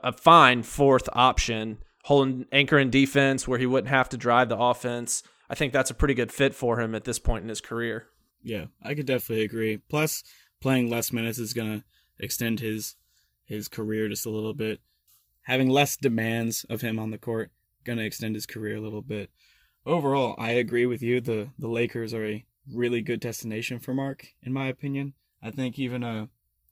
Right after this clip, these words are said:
Speaker 2: personality-wise, I think he would mesh well with LeBron and whoever LeBron brings in, you know, 'cause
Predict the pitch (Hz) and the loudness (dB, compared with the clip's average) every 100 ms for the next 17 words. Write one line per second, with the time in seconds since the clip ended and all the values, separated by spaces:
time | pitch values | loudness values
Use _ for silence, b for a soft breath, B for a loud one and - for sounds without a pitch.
0 | _ _ - 143 - 110 117 110 104 107 | _ _ -4 -4 -2 -4 -2 -4 -4 -6
1 | 104 101 98 113 104 110 107 110 107 - | -6 -8 -8 -10 -10 -8 -6 -6 -6 -8
2 | 123 110 107 107 113 _ _ _ _ 110 | -10 -6 -6 -6 -12 _ _ _ _ -6
3 | 107 - - 110 107 113 107 104 101 - | -6 -6 -12 -10 -8 -6 -6 -6 -10 -12
4 | _ - 104 104 110 120 107 98 107 87 | _ -14 -10 -10 -10 -8 -8 -8 -12 -10
5 | 110 104 104 110 104 107 98 - - _ | -8 -8 -6 -6 -6 -8 -10 -12 -18 _
6 | _ _ - 101 98 - 104 | _ _ -12 -10 -10 -10 -14